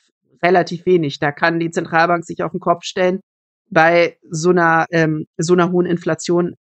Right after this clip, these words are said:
da kannst du mit Zinserhöhung eigentlich realistisch betrachtet nicht gegen angehen. Du löst nur jede Menge Kollateralschäden aus. Dazu kommen wir nachher.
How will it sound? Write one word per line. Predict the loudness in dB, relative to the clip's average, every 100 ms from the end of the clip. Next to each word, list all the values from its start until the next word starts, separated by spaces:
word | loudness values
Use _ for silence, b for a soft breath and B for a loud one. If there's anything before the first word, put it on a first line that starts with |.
| _
da | -2 -2
kannst | -4 -4 -4 -4 -8
du | -8 -6
mit | -6 -2
Zinserhöhung | -2 0 -2 -2 -2
eigentlich | -6 -6 -4
realistisch | 0 2 0 -2 -8
betrachtet | -8 -4 -4 -4 -6
nicht | -4
gegen | 0 -2 0
angehen. | -2 2 0 -2 b -2
Du | 2
löst | 2 2 0
nur |
jede | 4 4 4
Menge | 2 0
Kollateralschäden | 0 0 2 2 0 0 -2 -2
aus. | -4 -2
Dazu | -2 -2
kommen | -4 -2 0
wir |
nachher. | 0 -2 -4 -6